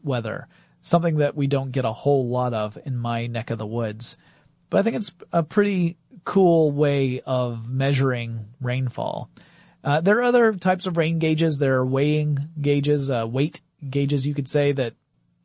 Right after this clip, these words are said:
estimate the amount of rain based upon the weight change. And, uh, those are the major types of precipitation gauges. Then you have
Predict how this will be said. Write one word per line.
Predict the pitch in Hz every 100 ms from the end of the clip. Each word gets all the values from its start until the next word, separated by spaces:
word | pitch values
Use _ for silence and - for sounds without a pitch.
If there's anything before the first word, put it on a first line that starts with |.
| _ _ 160 143 -
estimate | 147 156 135 160 143 143
the | 139
amount | 143 143
of | 135
rain | 131 139 143 143
based | 131 131 -
upon | 120 131 127 123 120
the | 120 120
weight | 117 127 139 - - -
change. | 160 165 165 175 170 - - _ _ _ _
And, | - 147 147 143
uh, | 143 139 139 - _
those | 165 202 208
are | 208 185
the | 165 139 127 _ _
major | 147 143 143 131 113 -
types | - 123 110 -
of | - 123 117
precipitation | 131 139 131 127 123 131 58
gauges. | 57 58 53 - - _ _ _ _ _ _ _ _ -
Then | 139 185 220
you |
have | 208 196 175